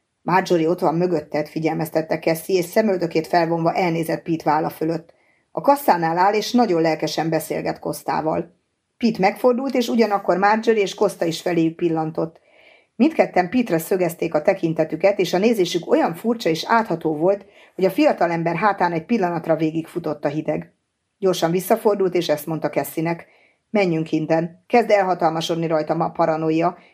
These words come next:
Ne kérdezz, hogy mitől, de az az érzésem, hogy Marjorie és Costa rólunk beszélgetett."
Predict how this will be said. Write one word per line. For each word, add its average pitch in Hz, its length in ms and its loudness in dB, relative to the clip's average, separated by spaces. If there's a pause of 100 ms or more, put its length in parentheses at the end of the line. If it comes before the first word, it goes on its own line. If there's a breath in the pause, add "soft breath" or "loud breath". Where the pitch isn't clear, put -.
(120)
Ne 220 160 4
kérdezz, 180 340 0
hogy 175 100 0
mitől, 196 280 2
de 202 140 0
az 247 120 4
az 170 140 0
érzésem, 185 560 2
hogy 180 140 0
Marjorie 202 440 2
és 175 120 -4
Costa 175 300 -2
rólunk 156 320 -2
beszélgetett." 156 840 -8